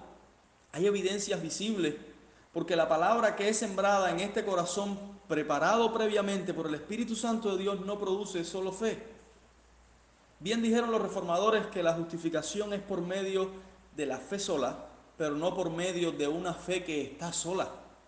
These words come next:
De manera que los frutos que acompañan a la fe verdadera pueden verse en aquellos que la profesan. Dime algo, ¿amas a Cristo?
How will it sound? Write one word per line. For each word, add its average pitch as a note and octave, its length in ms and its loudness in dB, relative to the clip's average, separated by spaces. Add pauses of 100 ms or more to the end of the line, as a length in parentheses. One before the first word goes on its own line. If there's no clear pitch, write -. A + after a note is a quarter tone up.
(600)
De D#3 100 -2
manera G3 320 0
que G#3 80 0
los F3 140 0
frutos A3 480 0
que E3 100 0
acompañan F#3 760 -2
a D#3+ 80 2
la D3+ 100 0
fe G3 220 -4
verdadera E3+ 760 2 (160)
pueden F#3+ 380 0
verse F#3+ 320 0
en D3 80 -2
aquellos E3+ 400 -2
que - 120 -8
la C#3 140 0
profesan. C#3 480 -4 (1160)
Dime G#3 240 2
algo, F3 260 0 (1400)
¿amas G3 320 -4
a C#3 100 -6
Cristo? G#3+ 440 -4